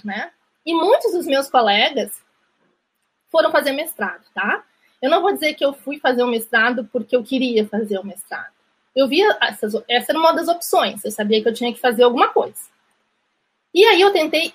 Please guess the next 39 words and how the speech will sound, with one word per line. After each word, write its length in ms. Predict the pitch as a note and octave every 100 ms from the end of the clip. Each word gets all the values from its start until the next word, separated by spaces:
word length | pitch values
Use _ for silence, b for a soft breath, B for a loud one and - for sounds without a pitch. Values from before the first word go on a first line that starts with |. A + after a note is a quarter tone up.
| D4+
em 140 | F4
vários 440 | G#3+ B3+ D#4 D4+
lugares. 600 | B3 A3 F3+ - - - _ _ _ _
E 140 | B3
aí, 100 | B3
acredito, 420 | - F#4+ D#4 A#3+
eu 60 | G#3
tentei 380 | G#3 G#3 B3+ - _
em 120 | C4 - _ _ _
todos 240 | F#4+ B4 A#4
os 60 |
lugares 360 | F4 C#4 D#4 -
que 80 | C#4
eu 60 |
achei 240 | C4 - B3+
uma 140 | B3+
área, 260 | A3+ A#3+ C4
uma 140 | A#3+
coisa 280 | A#3+ A#3+ B3+
que 80 | A#3+
me 80 |
interessasse, 720 | A#3+ A3+ A3 G#3+ G#3+ G#3+ -
lá 120 | C4+ A3
estava 400 | B3+ D#4 D#4+ C4
eu 220 | B3+ D#4 _ _ _ _
batendo 300 | C#4+ C#4 C4+
aquela 240 | C4 D4
porta. 340 | E4 F3 - _ _ _ _ _ _ _ _ _ _ _
Só 260 | - C4+
no 80 | F4
Rio 80 | F4
Grande 200 | C#4 B3+
do 100 | A3+
Norte 440 | G#3 F#3 - - - b b b b -
eu 140 | A#3
consegui, 640 | B3+ B3 - G#3+ G3+ A3+ D4+ _ _ _ _
ah, 300 | C4 B3+ B3+
a 100 | D4
bolsa. 540 | D4+ G#3+ G3+ G#3 -